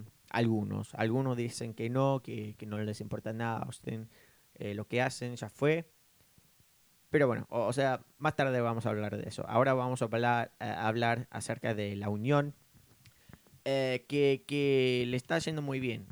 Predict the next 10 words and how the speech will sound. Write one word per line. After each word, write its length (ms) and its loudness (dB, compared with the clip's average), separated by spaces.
Ahora 360 4
mismo 400 -2
están 400 -2
en 320 -6
la 100 -6
posición 580 -2
siete 640 -6
y 240 -10
nosotros 640 -4
en 380 -10